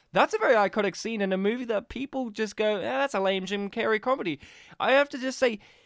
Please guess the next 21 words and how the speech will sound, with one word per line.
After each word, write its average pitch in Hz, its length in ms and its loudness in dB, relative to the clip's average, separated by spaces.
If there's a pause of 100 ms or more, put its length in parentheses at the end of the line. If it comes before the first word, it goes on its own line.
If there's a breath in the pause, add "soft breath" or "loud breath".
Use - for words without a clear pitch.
(180 soft breath)
his 285 260 0
skill, 240 600 2
even 269 240 -4
in 269 140 -2
the 254 80 0
most 220 480 -4
mundane 196 840 0
or 180 120 0
lesser 175 360 0
of 165 160 -2
his 160 180 -6
films, 160 400 0 (180 loud breath)
he 220 160 -6
always 240 340 6
has 254 140 2
an 220 80 0
iconic 196 540 0
moment 165 480 0
within 147 340 -4
them, 202 180 -2
like, 143 280 -2